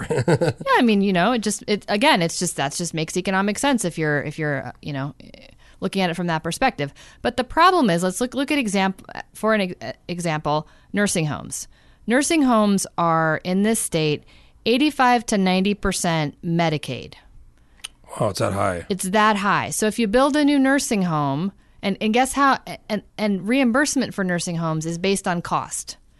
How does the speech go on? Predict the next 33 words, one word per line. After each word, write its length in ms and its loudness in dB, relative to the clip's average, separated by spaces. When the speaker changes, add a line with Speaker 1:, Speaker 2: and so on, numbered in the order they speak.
Speaker 2:
It's 100 -8
a 40 0
daily 360 2
rate 240 0
based 240 -2
on 140 -4
cost. 540 -8
So 380 2
without 360 2
the 100 2
certificate 320 2
Speaker 1:
Cost 240 0
of, 340 -2
of 240 -8
providing? 460 0
Speaker 2:
Cost 340 -2
of 80 -4
operating 380 2
the 60 0
facility. 540 -2
Speaker 1:
Okay. 240 -6
Speaker 2:
So 640 2
if 120 -4
you 80 2
build 240 2
five 260 4
new 120 4
nursing 320 0
homes, 560 0
reimbursement's 640 0
based 300 0
on 140 0
cost, 760 0